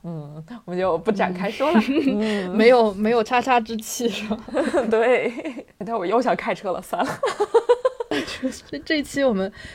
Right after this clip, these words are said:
Speaker 2: 对，这期我们聊了没有头发的，聊了长头发的，聊了金色头发的，还有一些就是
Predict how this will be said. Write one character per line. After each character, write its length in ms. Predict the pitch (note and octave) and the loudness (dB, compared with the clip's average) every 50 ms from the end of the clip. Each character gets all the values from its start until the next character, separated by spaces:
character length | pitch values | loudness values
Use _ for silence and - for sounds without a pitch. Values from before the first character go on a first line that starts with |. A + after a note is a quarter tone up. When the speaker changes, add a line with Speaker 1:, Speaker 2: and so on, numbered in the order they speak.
| - - | -20 -8
Speaker 2:
对， 100 | - G#3+ G#3+ | -6 -6 -4
这 100 | G#3+ E4 | -2 -4
期 140 | D4+ - D4+ | -2 0 2
我 80 | C#4 | 2
们 120 | A3+ G#3+ G3+ | 4 4 2
聊 220 | G3 F3+ F3 F#3 | 2 0 0 0
了 160 | G3+ A3 G#3+ | 2 2 2
没 200 | G3+ G#3 G3+ F#3 | 2 0 0 0
有 120 | G#3 C#4+ D4+ | 2 0 0
头 180 | D4 - E3+ | 0 -2 -6
发 200 | F3 F#3+ F#3 F3 | -4 -4 -6 -6
的， 180 | D#3+ D#3+ D#3 G3+ - - - - - - | -6 -8 -10 -14 -16 -20 -20 -20 -10 -8
聊 180 | F#3+ F#3 F3+ F#3 | -6 -4 0 0
了 140 | G3+ G#3+ | 2 0
长 200 | G#3 - - G3 | 0 0 -2 0
头 140 | A3 C#4+ A#3+ | 0 0 0
发 220 | G#3+ G#3+ G3 E3+ D#3+ | 0 0 -2 -2 -4
的， 160 | D#3 - G#3+ - - - - - - | -6 -10 -14 -18 -20 -20 -18 -8 -6
聊 180 | F#3+ F3+ F#3 | -2 0 0
了 180 | G3+ G#3 G#3 G#3 | 2 2 2 0
金 180 | G3+ - C#4+ D4 | 0 0 -2 2
色 160 | C#4+ D#4+ B3+ | 2 2 2
头 160 | G#3 F#3 E3 | 2 0 -2
发 160 | F3 G3 D#3+ | -4 -6 -6
的， 160 | D#3 - - G#3+ - - - - | -8 -10 -12 -14 -18 -20 -20 -20
还 180 | - - F#3 A3 | -4 0 2 4
有 120 | C4+ C4 | 4 4
一 60 | A#3+ | 4
些 120 | A3 - A3+ | 4 4 4
就 120 | A3 A#3+ | 4 2
是 300 | A3+ - G#3+ G#3+ G3 F3+ | 0 0 0 0 0 0